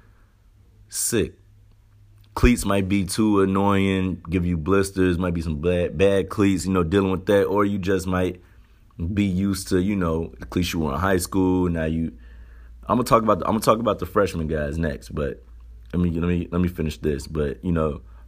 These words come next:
just coming from high school, you know, you're not used to these type of cleats. You always wear the cleats you wanted. Now you gotta wear the cleats that the school has to give you.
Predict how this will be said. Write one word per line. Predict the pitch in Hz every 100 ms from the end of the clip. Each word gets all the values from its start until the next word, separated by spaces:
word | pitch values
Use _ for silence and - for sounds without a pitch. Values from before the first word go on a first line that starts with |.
| - - -
just | 98 -
coming | 98 90
from | 90
high | 87 92
school, | 90 92 82 82
you | 80
know, | 80 78
you're | 78 85
not | 80 73
used | 76 73 -
to | 71 64 -
these | 78 80 76
type | - - -
of | -
cleats. | - 110 101 95 - - - - - - - - - -
You | 85
always | 80 80
wear | 78
the | 76
cleats | - 95 85
you | 87
wanted. | 90 98 95 90
Now | 82 87
you | 85
gotta | 78
wear | 85 85
the | 80
cleats | - 87 73
that | 71
the | -
school | - 92 90
has | 80 90 90 90
to |
give | 78 90 95
you. | 87 87 87